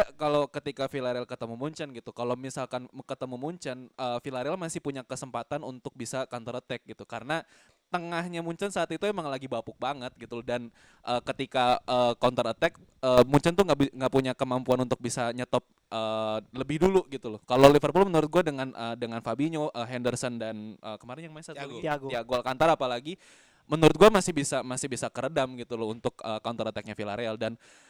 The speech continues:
Speaker 1: Villarreal pun juga nggak punya, apa ya, pemain-pemain yang punya kapasitas untuk bisa ngebalikin keadaan, eh, saat ini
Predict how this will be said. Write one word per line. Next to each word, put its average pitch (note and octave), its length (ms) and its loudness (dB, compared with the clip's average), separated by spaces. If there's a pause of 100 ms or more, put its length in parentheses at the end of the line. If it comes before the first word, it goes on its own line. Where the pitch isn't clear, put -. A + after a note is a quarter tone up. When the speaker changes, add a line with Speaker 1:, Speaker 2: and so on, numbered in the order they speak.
Speaker 1:
Villarreal C3+ 400 6
pun A3 140 8
juga F#3 200 2
nggak C3 160 0
punya, B2 300 -4 (600)
apa C#3 240 0
ya, A#2 140 0
pemain-pemain C#3 640 -2
yang E3 120 0
punya C#3+ 220 -4
kapasitas C3 640 -2 (140)
untuk B2+ 340 -4
bisa B2+ 280 -6
ngebalikin A#2+ 640 -4
keadaan, A2+ 840 -8
eh, A2 480 -8 (300)
saat A#2 300 -8
ini A#2 220 -8